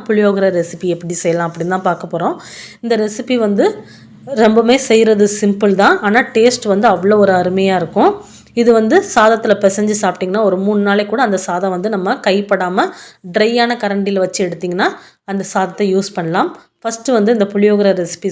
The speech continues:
செய்யறதுக்கு ஒரு கால் கிலோ அளவு புளியை வந்து ஒரு பதினஞ்சு நிமிஷம் கிட்ட நான் ஊற வச்சிருக்கேன். இப்ப இந்த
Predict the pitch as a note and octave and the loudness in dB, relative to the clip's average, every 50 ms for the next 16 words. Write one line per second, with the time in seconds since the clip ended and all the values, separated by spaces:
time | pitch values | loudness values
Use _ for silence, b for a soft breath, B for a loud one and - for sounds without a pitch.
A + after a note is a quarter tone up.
0 | - - F3 E3+ E3+ F3 E3+ E3 E3 - G#3 B3+ F#4 F#4+ B B B B B B | -6 -8 -8 -6 -6 -6 -6 -6 -6 -2 0 0 0 0 B B B B B B
1 | B _ A3 A3 G#3+ G#3+ - G#3 G3+ G#3+ G#3 G#3 G#3+ A#3 A#3 G#3+ G3 F#3+ F#3+ G3 | B _ -4 -4 -2 -2 0 0 0 0 -2 -2 -2 0 2 2 2 2 0 0
2 | G3 - G3+ G3 G3 G3 F#3 F3 F3 G3 C#4 B3+ G3 - - F3+ E3+ F#3 F#3+ F#3+ | -2 -2 0 2 2 4 2 2 2 2 2 2 2 2 0 0 0 0 0 -2
3 | F3+ F#3 F3 F3+ F3+ F3 - G#3+ G3 F#3+ E3+ - A3 A3 F#3+ E3+ E3+ F3 F#3 F#3 | -2 -4 -4 -4 -6 -6 -6 -6 -6 -6 -6 -6 -4 -4 -2 -4 -2 0 0 0
4 | F3 D#3+ E3 F3+ E3 D#3+ - - E3+ G#3+ D#4+ F4+ - - _ _ _ _ _ _ | 0 0 -2 -4 -6 -4 -6 -4 -2 -2 -2 -4 -6 -18 _ _ _ _ _ _
5 | _ _ _ _ _ _ _ _ _ _ _ _ _ _ _ _ _ _ _ _ | _ _ _ _ _ _ _ _ _ _ _ _ _ _ _ _ _ _ _ _
6 | _ _ _ _ _ - B3 B3+ C#4 B3+ A#3+ A3+ | _ _ _ _ _ -14 -4 0 2 2 2 2